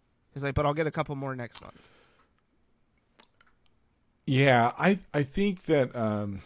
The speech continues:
Speaker 2: conservatively, we're looking at twenty twenty-three.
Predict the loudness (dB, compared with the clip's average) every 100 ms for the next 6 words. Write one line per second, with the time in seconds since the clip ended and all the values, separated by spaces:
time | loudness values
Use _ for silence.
0 | -20 -20 _ _ _ _ _ _ _ _
1 | _ _ _ -6 -4 -2 0 0 0 -4
2 | -8 -10 -10 -10 -14 -18 _ _ -2 0
3 | 0 -2 -4 -6 -8 -6 -4 -4 -6 -8
4 | -10 -12 -16 -18